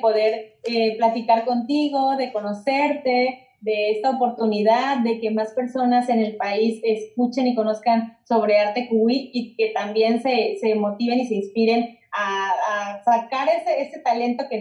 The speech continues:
tienen o esa virtud que, que pueden tener de, de, sobre el arte o sobre la cultura, apoyar, fomentar más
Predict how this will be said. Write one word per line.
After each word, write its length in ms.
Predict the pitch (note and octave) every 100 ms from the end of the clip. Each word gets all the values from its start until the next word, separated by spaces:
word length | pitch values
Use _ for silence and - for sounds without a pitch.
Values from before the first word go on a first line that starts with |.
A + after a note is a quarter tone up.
| G3+
tienen 600 | A3+ A3+ A#3 B3+ D4 - _
o 100 | A3
esa 220 | A3 B3+
virtud 680 | B3 G#3+ G3+ B3+ C4+ C4+ - _ _
que, 280 | A3+ G#3 G3+
que 140 | G#3+ G#3
pueden 340 | A3 A#3 A3+
tener 320 | A3 G#3 G#3 G#3
de, 80 | G#3+ G3
de, 220 | G3 G3 F#3+
sobre 240 | A3 G#3
el 100 | G#3
arte 260 | G#3+ A#3 A#3+
o 60 | G#3+
sobre 260 | A3 G3+
la 160 | G3 F#3
cultura, 420 | G3 G3 B3 B3+ E4+ - - - -
apoyar, 680 | A3 G#3+ A3 A3 A#3 B3 B3
fomentar 500 | A#3+ A3 G#3+ A3+ A#3+
más 360 | A#3+ A#3+ C#4+